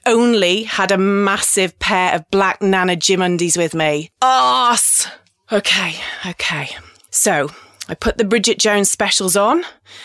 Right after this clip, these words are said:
and I drove to work. But once in the light of the studio, I realised how bloody awful the ensemble looked. Picture this.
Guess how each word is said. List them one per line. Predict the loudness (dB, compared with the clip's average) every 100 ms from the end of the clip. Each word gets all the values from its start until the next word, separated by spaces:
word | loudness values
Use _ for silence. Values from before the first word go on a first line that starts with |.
| -8 -2
and | 0
I | 2
drove | 0 -2
to | -2
work. | -2 -2 -4 -12 -18
But | -10 -2
once | 0 2
in | 2
the | 2
light | 2 0 -2
of | -4
the | -2
studio, | -2 0 -2 0 2 2 2 -2 -14 -4
I | 0
realised | 2 2 2 2 0 -4
how | -2 -4 -4 -6
bloody | 0 2 4 2 -2 -6 _
awful | 2 2 2 0 0
the | 0
ensemble | 0 0 2 2 0
looked. | 0 -2 -2 -4 -6 -10 _ -4
Picture | -2 0 2
this. | 2 0 -4